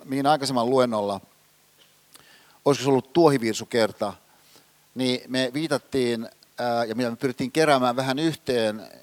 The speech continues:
nimikkeen ylärekisteri alle. Siis se idea, että kun sä ajattelet, niin aina sä ajattelet joidenkin viide-,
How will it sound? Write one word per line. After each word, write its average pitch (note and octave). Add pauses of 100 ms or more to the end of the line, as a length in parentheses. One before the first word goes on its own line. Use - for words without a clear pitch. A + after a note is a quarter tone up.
(160)
nimikkeen B2
ylärekisteri A#2+ (840)
alle. B2+
Siis B2
se C3+
idea, C3 (800)
että B2
kun B2+
sä A#2+
ajattelet, C#3
niin A#2+
aina C#3+
sä C3
ajattelet C3+
joidenkin C3
viide-, C#3+